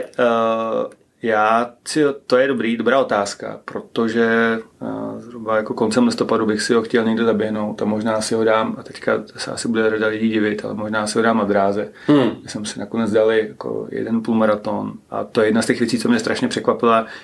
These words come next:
Speaker 1: nikdy jsem si ho neuměl představit, ale vlastně jako hrozně rád čas od času běhám na dráze a vlastně mi nevadí, ideálně ve tmě, kdy nevidím, <laughs> že to furt je dokola.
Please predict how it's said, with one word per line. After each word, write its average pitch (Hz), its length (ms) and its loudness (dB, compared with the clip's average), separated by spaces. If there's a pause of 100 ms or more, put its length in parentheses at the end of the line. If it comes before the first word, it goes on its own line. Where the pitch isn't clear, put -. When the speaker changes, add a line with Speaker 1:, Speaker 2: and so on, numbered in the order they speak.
(120)
Speaker 1:
nikdy 113 140 0
jsem 117 100 0
si 120 80 0
ho 113 60 4
neuměl 113 280 2
představit, 107 580 -2
ale 110 120 2
vlastně 107 320 0
jako 110 180 -4
hrozně 110 600 -4 (340)
rád 101 480 2
čas - 220 -6
od - 100 -6
času 113 260 -6
běhám 107 320 -4
na 107 60 -4
dráze 104 460 0
a 107 40 -6
vlastně - 280 -8
mi 107 100 -4
nevadí, 104 480 -2 (380)
ideálně 113 340 4
ve 104 80 4
tmě, 107 320 0
kdy 107 140 -2
nevidím, 107 360 0
<laughs> - 0 -
že 110 120 0
to 143 180 -2
furt 135 200 -4
je 131 60 4
dokola. 110 440 0